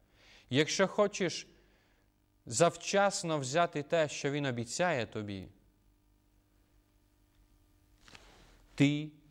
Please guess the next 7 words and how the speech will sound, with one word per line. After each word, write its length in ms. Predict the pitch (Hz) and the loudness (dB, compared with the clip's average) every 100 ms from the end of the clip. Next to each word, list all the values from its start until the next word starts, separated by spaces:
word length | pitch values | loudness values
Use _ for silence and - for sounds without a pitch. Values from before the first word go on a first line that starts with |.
| _ _ _ - | _ _ _ -4
віддаляючись 880 | 131 113 131 156 147 139 120 104 107 | -2 2 2 2 0 -2 -6 -6 -6
від 160 | 110 | -6
нього, 540 | 110 117 127 123 131 143 _ _ _ _ - | -4 -4 -4 -6 -8 -10 _ _ _ _ -2
віддаляєшся 960 | 123 139 147 170 208 202 196 - 180 | 0 4 4 4 2 0 -4 -4 -2
від 220 | 160 165 | -2 -2
того 380 | 175 170 160 - | 2 2 2 0
образу 760 | 180 208 180 185 180 165 190 196 | 2 4 2 0 -2 -2 -4 -4